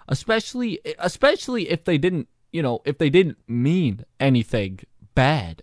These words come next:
about what they said or what they did, I still think that's kind of disgraceful. I still, like, I still think that's kind of screwed up, all right? Um, to this day, it's like, that is absolutely f-, fucked up, all right? Sorry for the language.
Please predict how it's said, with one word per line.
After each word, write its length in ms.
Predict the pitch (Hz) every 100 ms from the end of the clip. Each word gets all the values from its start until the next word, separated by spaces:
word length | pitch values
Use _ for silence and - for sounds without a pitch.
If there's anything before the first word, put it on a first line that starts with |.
| _
about 280 | 120 127 120
what 160 | 120
they 120 | 120 104
said 400 | - 135 135 120
or 80 |
what 180 | 113 117
they 120 | 110
did, 380 | 104 120 110 95 - _ _ _ _ _
I 80 | 160
still 280 | 175 254 226
think 200 | 165 127
that's 160 | 117
kind 240 | - 160 117
of 120 | -
disgraceful. 680 | 117 - - 139 - - 101 _ _ -
I 100 | -
still, 200 | - 220
like, 160 | 170 -
I 120 | -
still 260 | 185 - 214
think 220 | - 123
that's 160 | 120 -
kind 240 | 147 107
of 80 | 92 - _
screwed 380 | - - 165 123
up, 260 | 127 90 _ _ _ _ -
all 100 | 110
right? 220 | 117 - _ _ _ _
Um, 440 | 131 131 123 110 - -
to 120 | -
this 140 | 196 139
day, 300 | - 143 107
it's 120 | 110
like, 180 | 131 -
that 180 | 170 139
is 160 | - _
absolutely 420 | 147 135 131 113 104
f-, 420 | - - - - _ -
fucked 260 | 139 -
up, 200 | 117 - _ _ _ _ _
all 60 | 113
right? 200 | 113 110 _
Sorry 360 | 139 123 107 -
for 80 | 123
the 80 | 110
language. 480 | 110 104 - -